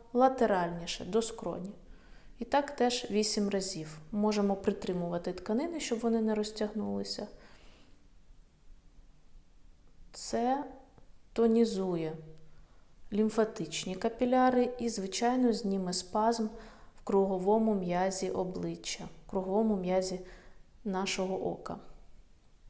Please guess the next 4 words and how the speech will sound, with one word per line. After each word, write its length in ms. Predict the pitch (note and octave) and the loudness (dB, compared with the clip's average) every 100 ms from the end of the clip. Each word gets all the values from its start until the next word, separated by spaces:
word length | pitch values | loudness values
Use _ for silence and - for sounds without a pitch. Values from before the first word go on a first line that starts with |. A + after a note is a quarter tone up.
| - - - - - - - - - - - - - - - - | -20 -20 -20 -20 -20 -20 -20 -20 -20 -20 -20 -20 -20 -18 -18 -12
Чудово 440 | - G#3+ E3+ F3 | -6 -4 -4 -8
теж. 340 | - - - G3+ | -8 -8 -8 -4
Вісім 360 | A3 B3+ A#3 | -2 0 0
рахунків. 680 | G3 G3 - - F3 - - | 0 -2 -4 -10 -10 -12 -16